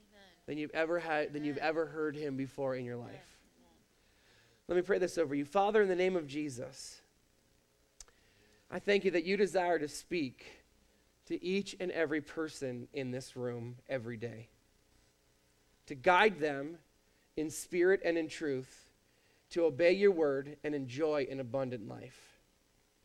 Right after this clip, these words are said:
Speaker 2: I thank you that you have called them your friend, and that they may come boldly to the throne of grace to find help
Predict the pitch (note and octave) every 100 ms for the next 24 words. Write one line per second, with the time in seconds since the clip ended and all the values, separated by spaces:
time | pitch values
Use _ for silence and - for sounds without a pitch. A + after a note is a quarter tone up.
0 | _ _ _ _ - F3+ A3 G#3+ G3+ F#3+
1 | F3+ - - A3+ A3+ G3+ G3 F3+ D#3+ -
2 | F#3+ D3+ A#2 B2+ - _ _ _ _ _
3 | _ _ _ _ _ _ _ _ _ _
4 | - F3 E3 F#3 F3+ - G#3+ A3 G3 F3
5 | G#3+ A#3+ A#3+ A#3+ A#3 G#3 F#3+ F3+ - F#3+
6 | F#3 F#3+ F3 D3 C#3+ D#3+ D3+ C#3+ D3+ -
7 | D#3 D3+ D3 F#3 F3 C3+